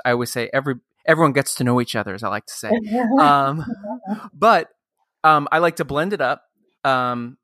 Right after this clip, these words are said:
Speaker 1: in a, in a, in a little, um, little magic little bullet that I have, like a little blender, because I like it all, I like all creamy like that. And I've,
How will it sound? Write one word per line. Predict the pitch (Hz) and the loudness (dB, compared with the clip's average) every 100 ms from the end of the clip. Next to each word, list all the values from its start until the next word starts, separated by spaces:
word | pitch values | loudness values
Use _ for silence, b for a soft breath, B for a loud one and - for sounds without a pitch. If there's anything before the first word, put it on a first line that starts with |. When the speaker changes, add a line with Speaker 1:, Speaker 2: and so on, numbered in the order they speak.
| _ | _
Speaker 1:
in | 143 135 | -6 -6
a, | |
in | 123 131 | -6 -6
a, | 123 117 - | -6 -6 -10
in | 123 | -10
a | 120 | -8
little, | 120 127 117 - | -4 -4 -4 -6
um, | 127 110 107 107 - _ - _ | -8 -6 -10 -14 -20 _ -20 _
little | 143 131 117 | -2 -2 0
magic | 139 131 127 - - | 2 4 2 -6 -4
little | 135 120 | -4 0
bullet | 139 131 - 127 | 2 2 0 -2
that | 117 | -4
I | |
have, | 113 113 110 | 0 4 4
like | 117 | 2
a | 120 | -2
little | 120 | -2
blender, | 117 117 113 135 - b b - | 0 -2 0 -2 -4 b b -6
because | 143 143 | 0 2
I | |
like | 135 135 151 | 4 2 4
it | |
all, | 139 131 - | 6 6 2
I | |
like | 139 147 | 0 0
all | |
creamy | 135 131 135 143 | 0 -2 0 0
like | 139 131 - | 0 -2 0
that. | 139 190 - | 0 0 -4
And | 135 131 | 0 2
I've, | 127 | 2